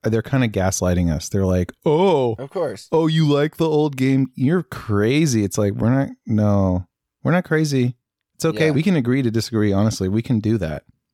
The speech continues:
Speaker 1: We're not crazy, though. You guys are changing the game. It's getting a little whack. It's getting a little nuts. It's a little weird. You
Speaker 2: <laughs>
Speaker 1: shortened it a little bit. Okay, attendance up six percent, but, like, honestly,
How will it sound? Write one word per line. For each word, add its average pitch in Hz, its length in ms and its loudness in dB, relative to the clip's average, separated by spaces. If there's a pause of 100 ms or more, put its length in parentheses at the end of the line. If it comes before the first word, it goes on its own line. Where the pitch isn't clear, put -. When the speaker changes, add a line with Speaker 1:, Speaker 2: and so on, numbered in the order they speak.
(160)
Speaker 1:
We're 101 140 2
not 104 140 0
crazy, 87 340 -2
though. 76 260 -2 (480)
You 107 100 -4
guys 113 180 -2
are 127 60 -4
changing 123 360 0
the 135 80 2
game. 92 320 -2 (420)
It's - 100 -16
getting 95 220 -2
a 113 60 2
little 123 260 0
whack. 98 420 -4 (280)
It's - 80 -18
getting 117 180 -4
a 139 80 0
little 143 180 2
nuts. 123 560 0 (460)
It's - 100 -16
a 76 40 -12
little 113 180 -2
weird. 151 640 2 (420)
You 123 100 -2
Speaker 2:
<laughs> - 0 -
Speaker 1:
shortened 160 400 0
it 160 80 0
a 156 40 2
little 151 240 2
bit. 131 360 0
Okay, 151 360 0
attendance 151 400 0
up 160 160 0
six - 200 -6
percent, 160 460 -4
but, 127 100 -2
like, 123 320 0
honestly, 165 540 0